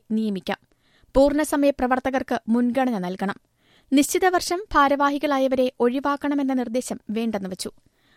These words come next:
മാനദണ്ഡങ്ങൾ ഉൾപ്പെടുന്ന സർക്കുലറിന്റെ പകർപ്പ് രാഷ്ട്രീയകാര്യ സമിതി അംഗങ്ങൾ, കെ പി സി സി ഭാരവാഹികൾ,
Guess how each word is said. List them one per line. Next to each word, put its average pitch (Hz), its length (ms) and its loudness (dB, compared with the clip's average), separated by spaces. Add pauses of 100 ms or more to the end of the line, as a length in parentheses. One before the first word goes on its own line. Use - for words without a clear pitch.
(140)
മാനദണ്ഡങ്ങൾ 277 580 4
ഉൾപ്പെടുന്ന 269 420 2
സർക്കുലറിന്റെ 269 720 0
പകർപ്പ് - 400 -4 (320)
രാഷ്ട്രീയകാര്യ 294 600 0
സമിതി 269 320 -4
അംഗങ്ങൾ, 254 380 -2
കെ 277 160 -2
പി 277 140 -6
സി 269 120 -8
സി 277 140 -6
ഭാരവാഹികൾ, 247 600 -4